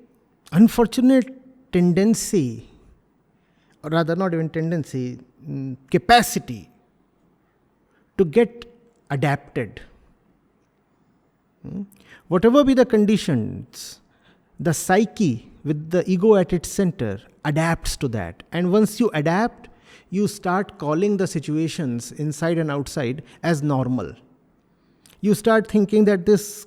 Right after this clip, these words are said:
constant tension and unease within is normal, and you start thinking that all the, the, uh, the atrocities you are witnessing outside of yourself, they too are normal.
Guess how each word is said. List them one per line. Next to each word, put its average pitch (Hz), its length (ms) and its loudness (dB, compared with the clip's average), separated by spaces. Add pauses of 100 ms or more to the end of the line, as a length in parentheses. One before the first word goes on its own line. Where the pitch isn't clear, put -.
constant 208 800 0
tension 196 880 0
and 170 400 -6 (120)
unease 196 840 -2 (1500)
within 160 520 4
is 156 180 0
normal, 202 480 -2 (500)
and 220 100 -2
you 233 80 2
start 196 380 -2
thinking 196 520 -2
that - 360 -4 (460)
all 170 680 6 (360)
the, 147 680 2
the, 139 420 0 (580)
uh, 156 140 -12
the 135 120 -4
atrocities 196 800 0
you 180 140 2
are 165 100 0
witnessing 165 840 -4 (120)
outside 196 400 0
of 202 160 0
yourself, 139 480 -2
they 196 100 8
too 202 200 4
are 170 60 2
normal. 117 520 -2